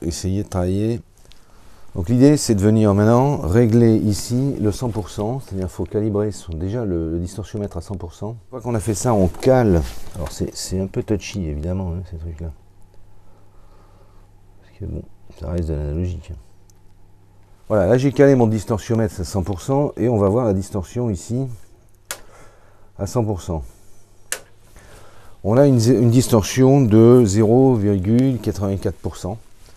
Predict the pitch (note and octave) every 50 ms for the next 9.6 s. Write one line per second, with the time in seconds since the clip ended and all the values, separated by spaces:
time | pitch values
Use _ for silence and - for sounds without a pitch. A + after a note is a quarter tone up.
0 | - - - - - - - - - - - - - - - - - - - -
1 | G2+ G#2 - - C#3 C3+ B2+ A#2+ A#2+ C#3 C#3+ - A2 G#2 G2+ G2+ G#2+ A2 F#2+ -
2 | A#2+ A#2 A2+ G2 F#2 F2+ F#2+ G2 F#2+ A2 G#2 G2 E2 - - G#2+ G#2+ G#2+ - -
3 | F2+ E2+ E2 E2+ D#2+ D#2+ E2+ E2+ D#2+ C#2+ - - - - - E2+ F#2+ G2 F#2+ G#2
4 | A#2 A2+ - - F2+ E2+ - G#2+ - - G2 - A2 G#2 - - F#2+ - A2 G#2
5 | G#2+ G#2+ G#2 G2 G#2 F#2+ - - A2 G2+ F#2+ G2 G2 F#2 A2 B2 C#3+ D3 - -
6 | - - - C3+ F3+ G3 F3+ - - - A2 G#2+ G#2+ G#2+ A2+ C3 D3 E3 E3+ -
7 | D#3 F#2 F2+ - - - A#2 C3 D3+ E3+ E3+ D#3+ - - - - - - - -
8 | F2+ F#2 F2+ F#2 F#2 F2+ F2+ F#2 F2+ F#2+ A2 B2 C#3 D3 A#2+ G2+ G2 G2 - -
9 | F2+ F2+ F2 D#2+ - E2 E2+ E2+ D#2+ D#2+ E2